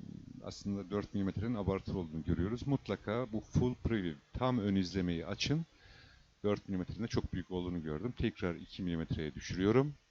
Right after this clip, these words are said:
Ee, ve radyüs verdiğimde sistemi ne kadar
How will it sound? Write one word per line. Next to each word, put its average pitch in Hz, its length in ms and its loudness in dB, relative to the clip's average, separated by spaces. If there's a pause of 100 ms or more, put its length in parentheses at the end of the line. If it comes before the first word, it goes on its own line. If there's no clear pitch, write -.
(2000)
Ee, - 40 -20 (340)
ve 98 240 0 (640)
radyüs 95 420 -2
verdiğimde 98 500 2
sistemi 101 580 -2
ne 120 120 0
kadar 85 440 -4